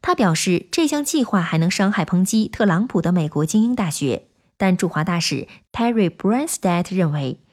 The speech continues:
相比常青藤大学，小型的学院受到的伤害更大。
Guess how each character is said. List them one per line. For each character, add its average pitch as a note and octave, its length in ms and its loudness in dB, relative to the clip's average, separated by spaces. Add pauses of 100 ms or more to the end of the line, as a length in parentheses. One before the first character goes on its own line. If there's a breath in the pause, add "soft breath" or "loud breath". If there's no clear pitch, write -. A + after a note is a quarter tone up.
(120)
相 F4+ 240 0
比 A3 180 2
常 F#3 220 0
青 C#4+ 200 -2
藤 G3 140 2
大 G3 140 0
学， C3+ 400 -4
小 D#3 240 -2
型 D#3+ 160 -2
的 G#3+ 80 0
学 D#3 160 -2
院 E3 220 0
受 F3+ 240 -2
到 D#3 100 -2
的 C#3+ 80 -4
伤 G3 180 -2
害 F#3 140 -2
更 F#3 240 0
大。 C#3 240 -10